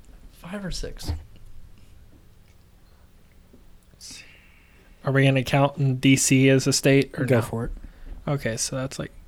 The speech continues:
Speaker 1: I'm gonna stick with six.
Speaker 2: I'm gonna go with seven.
Speaker 3: It is ten.
Speaker 1: Ten?
Speaker 2: Yeah, that's
Speaker 3: Ten
Speaker 2: one for me.
Speaker 3: states.
Speaker 2: Let's go.
Speaker 1: He gets a point for being closest?
Speaker 3: Uh,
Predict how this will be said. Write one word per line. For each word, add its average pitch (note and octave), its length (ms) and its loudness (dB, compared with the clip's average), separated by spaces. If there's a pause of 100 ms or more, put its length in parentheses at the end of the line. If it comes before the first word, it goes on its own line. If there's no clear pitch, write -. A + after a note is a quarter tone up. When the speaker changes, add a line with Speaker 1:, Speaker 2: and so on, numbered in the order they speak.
(560)
Speaker 1:
I'm D#3+ 60 -2
gonna E3+ 60 2
stick F#3+ 240 0
with F3 140 2
six. - 400 -2 (380)
Speaker 2:
I'm E3 100 2
gonna F3 120 4
go D3+ 160 6
with B2+ 80 4
seven. B2 420 -2 (840)
Speaker 3:
It C3 80 2
is A#2+ 140 2
ten. A2 340 -2 (240)
Speaker 1:
Ten? C#4 440 0
Speaker 2:
Yeah, D4+ 100 8 (100)
that's C4 400 6
Speaker 3:
Ten A#3+ 80 6
Speaker 2:
one A#3 120 8
for A#3 160 4
me. G#3+ 340 8
Speaker 3:
states. F3+ 40 8
Speaker 2:
Let's F#3 240 6
go. D#3+ 400 0 (500)
Speaker 1:
He D3+ 140 6
gets D3 160 4
a C#3 60 2
point D#3+ 240 2
for D#3 100 2
being C#3+ 220 4
closest? F#3 400 2
Speaker 3:
Uh, C3+ 40 0